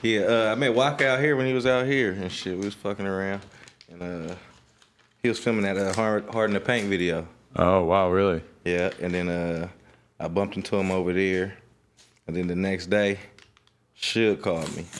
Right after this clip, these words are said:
Speaker 2: Uh-huh.
Speaker 1: Like, "Hey, where you at? Come to the studio with me and we'll walk a Flocka." Some shit happened, some street shit and shit. So I pulled up and
Speaker 2: You had to put in some work for Waka?
Speaker 1: Nah, it was just some
Speaker 2: Are
Speaker 1: shit
Speaker 2: they
Speaker 1: that
Speaker 2: dry?
Speaker 1: happened.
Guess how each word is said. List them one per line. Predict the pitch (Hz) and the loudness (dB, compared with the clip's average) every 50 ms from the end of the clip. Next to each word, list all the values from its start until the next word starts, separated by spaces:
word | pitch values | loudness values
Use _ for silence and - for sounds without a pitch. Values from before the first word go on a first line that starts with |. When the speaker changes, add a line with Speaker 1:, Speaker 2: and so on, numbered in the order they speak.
| - - - | -12 -4 0
Speaker 2:
Uh-huh. | 101 90 85 85 80 78 - - _ _ _ _ _ _ _ _ - | 0 2 2 0 -2 -4 -8 -16 _ _ _ _ _ _ _ _ -8
Speaker 1:
Like, | - 90 - - | -6 -4 -2 0
"Hey, | 101 104 98 92 92 92 | 0 2 2 0 -2 -4
where | 92 95 | -6 -6
you | 95 95 98 98 | -4 -2 0 0
at? | 92 85 - | 0 -2 -2
Come | - 104 98 | -4 -4 -4
to | 95 - 104 | -4 -4 -6
the | 85 90 | -6 -6
studio | - - 95 98 92 90 87 87 | -6 -4 -2 -2 0 0 0 0
with | 87 87 87 85 | -2 -2 -2 -4
me | 87 87 | -4 -4
and | 87 87 87 | -4 -4 -4
we'll | 87 85 90 90 | -4 -2 -2 -2
walk | 90 87 - | -4 -4 -6
a | 87 | -12
Flocka." | - - - 90 90 95 95 92 - - - - | -16 -10 -6 -4 -4 -4 -4 -6 -12 -14 -16 -16
Some | - - - - - | -16 -18 -20 -20 -16
shit | - - 95 92 85 | -10 -8 -8 -6 -4
happened, | 92 87 95 92 - 87 | -6 -6 -8 -8 -12 -12
some | - - | -12 -10
street | - - - - 90 87 | -10 -10 -6 -6 -6 -6
shit | - - - - 78 - - - | -4 -6 -6 -6 -10 -14 -14 -14
and | - - | -10 -10
shit. | - - - - - - - | -8 -8 -10 -12 -14 -14 -14
So | - - - - - 85 - - - - - - - _ _ - | -16 -16 -14 -12 -12 -12 -12 -14 -16 -16 -20 -20 -20 _ _ -16
I | - | -16
pulled | - - - - 71 78 78 76 78 | -14 -14 -10 -8 -8 -8 -6 -8 -8
up | 73 - - - - | -8 -10 -10 -12 -14
and | - - - - - - - _ _ _ _ _ _ _ _ _ _ _ _ _ | -14 -16 -16 -18 -20 -20 -20 _ _ _ _ _ _ _ _ _ _ _ _ _
Speaker 2:
You | - 104 | 4 4
had | 104 92 | 4 4
to | 95 | 4
put | - - 107 | 4 4 4
in | 95 87 | 4 4
some | 85 98 92 | 2 2 4
work | 85 90 101 - | 4 2 2 2
for | - 98 | 2 4
Waka? | 92 95 98 101 - 117 110 - - - - - | 4 4 4 2 0 -6 -6 -8 -18 -20 -10 -4
Speaker 1:
Nah, | 101 104 104 95 90 85 85 87 87 92 92 - _ _ _ - | 0 0 2 2 2 0 -2 -2 -4 -6 -10 -16 _ _ _ -8
it | 98 | -6
was | 95 90 85 80 | -6 -6 -6 -8
just | 85 80 - - | -10 -10 -10 -12
some | - - | -8 -2
Speaker 2:
Are | |
Speaker 1:
shit | 98 98 | 0 2
Speaker 2:
they | 101 101 | 2 2
Speaker 1:
that | 95 | 4
Speaker 2:
dry? | 92 98 98 104 107 - | 4 4 4 4 4 2
Speaker 1:
happened. | 82 82 - - - 90 | -2 -6 -10 -12 -14 -14